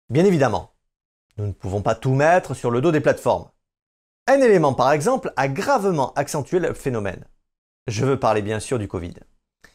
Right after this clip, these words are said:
Le cas de Paul nous donne à réfléchir.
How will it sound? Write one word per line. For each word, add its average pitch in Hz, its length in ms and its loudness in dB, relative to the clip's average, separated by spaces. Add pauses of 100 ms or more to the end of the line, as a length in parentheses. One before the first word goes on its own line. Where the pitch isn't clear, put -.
(540)
Le 156 140 2
cas 247 160 4
de 190 80 6
Paul 113 240 -2 (640)
nous 131 180 0
donne 202 420 4
à 151 80 2
réfléchir. 147 640 -2